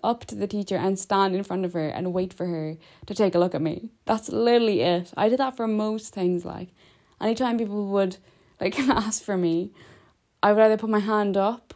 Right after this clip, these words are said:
or I would just stand right in front of them and be like, "Just tell me what to do, please." As well, another funny story. This one is, like, iconic. Like, this was a very dramatic one. I had yet to know a lot of English, and I wasn't really sure how the school system worked. This was still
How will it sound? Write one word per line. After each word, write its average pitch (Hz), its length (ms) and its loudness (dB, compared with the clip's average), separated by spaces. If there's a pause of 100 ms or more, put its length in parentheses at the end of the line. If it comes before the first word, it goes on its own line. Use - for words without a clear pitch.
(140)
or 196 80 -6
I 185 180 -2
would 185 160 2
just 185 300 -8
stand 175 340 2
right 175 160 2
in 180 60 -2
front 175 160 0
of 160 40 2
them 160 120 0
and 165 140 -4
be 175 80 2
like, 160 280 -2
"Just - 220 -10
tell - 180 -2
me 190 80 4
what 180 200 4
to 175 60 -8
do, 160 160 2
please." 151 500 -8 (580)
As 208 200 -2
well, 170 500 -2
another 185 600 2
funny 165 340 -2
story. 160 440 -4 (140)
This - 160 -2
one 294 160 4
is, 196 160 -2
like, 180 180 0
iconic. 170 460 -2
Like, 165 180 -8
this 202 180 -6
was 226 280 -8 (280)
a 190 80 -8
very 175 520 2
dramatic 165 480 0
one. 185 400 -2 (160)
I 233 220 -4
had 240 220 -6
yet 185 260 -2
to 170 300 -4
know 170 440 -4 (540)
a 180 60 -6
lot 170 180 -4
of 175 80 -8
English, - 460 -4 (220)
and 208 160 -4
I 190 120 -4
wasn't 214 300 -4
really 202 160 -6
sure 185 320 -6
how 175 180 -8
the 170 100 -10
school 170 340 -6
system 170 380 -10
worked. 160 340 -12
This 208 180 -8
was 202 120 -10
still 226 420 -6